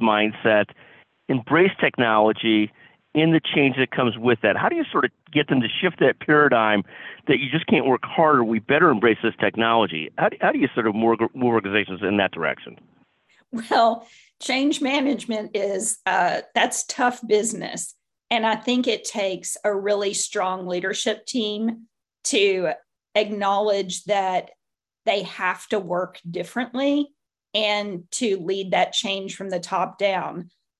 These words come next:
Speaker 2: I think that the challenge with that sometimes is those who buy don't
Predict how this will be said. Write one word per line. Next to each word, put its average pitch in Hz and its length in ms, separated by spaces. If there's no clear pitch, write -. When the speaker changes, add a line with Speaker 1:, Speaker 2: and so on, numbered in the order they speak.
Speaker 2:
I 214 100
think 240 340
that 185 360
the 190 420
challenge 294 640
with 180 240
that 180 440
sometimes 202 880
is 185 420
those 233 460
who 240 240
buy 196 800
don't 208 380